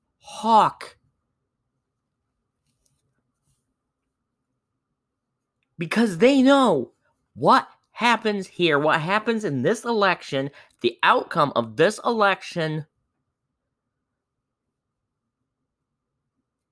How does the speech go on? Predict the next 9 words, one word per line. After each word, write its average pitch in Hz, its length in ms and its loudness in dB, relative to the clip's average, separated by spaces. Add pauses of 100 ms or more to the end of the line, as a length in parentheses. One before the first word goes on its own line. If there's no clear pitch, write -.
(140)
will 131 140 -4
probably 185 360 0
either, 151 500 0
one, 190 540 2 (180)
scare - 720 0
a 156 60 2
ton 147 200 -4
of 117 120 -2
people, 117 560 -6